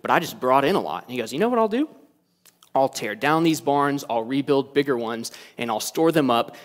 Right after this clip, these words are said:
and I will say to my soul, 'Soul, you have ample goods laid up for many years. Relax,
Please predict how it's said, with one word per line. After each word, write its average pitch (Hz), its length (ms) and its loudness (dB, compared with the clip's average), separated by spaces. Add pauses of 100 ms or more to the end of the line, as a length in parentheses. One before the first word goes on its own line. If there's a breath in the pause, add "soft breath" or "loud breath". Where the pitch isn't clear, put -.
and 127 140 0
I 123 120 4
will 117 140 -2
say 214 280 4
to 202 120 2
my 185 160 6
soul, 127 580 4 (100)
'Soul, 233 680 6
you 156 140 4
have 120 260 4
ample 214 320 6
goods 160 380 6
laid 151 220 8
up 147 160 4
for 120 100 -6
many 170 280 4
years. 123 420 2
Relax, 175 540 2